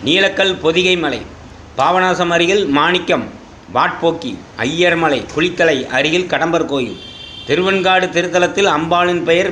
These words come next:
பிரம்ம வித்யாம்பிகை. இந்த அம்மன் சன்னதிக்கு அருகில் பிரம்ம சமாதி உள்ளது. பிரளயம் தோன்றி பிரம்மம், பிரம்மன் அழிவது இந்த தலத்தில்தான். பிரம்மனுக்கே அழிவு.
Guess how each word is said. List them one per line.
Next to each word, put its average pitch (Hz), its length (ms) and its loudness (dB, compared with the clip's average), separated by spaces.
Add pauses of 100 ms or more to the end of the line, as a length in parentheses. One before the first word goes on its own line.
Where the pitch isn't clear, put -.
பிரம்ம 185 340 2
வித்யாம்பிகை. 170 640 0 (500)
இந்த 156 180 0
அம்மன் 175 320 0
சன்னதிக்கு 175 520 2
அருகில் 170 480 2
பிரம்ம 190 300 0
சமாதி 180 480 2
உள்ளது. 160 300 2 (480)
பிரளயம் 180 500 2
தோன்றி 175 340 2 (120)
பிரம்மம், 185 380 0 (560)
பிரம்மன் 180 420 2 (200)
அழிவது 175 480 2
இந்த 170 240 0
தலத்தில்தான். 147 540 0 (100)
பிரம்மனுக்கே 180 600 0
அழிவு. 202 280 0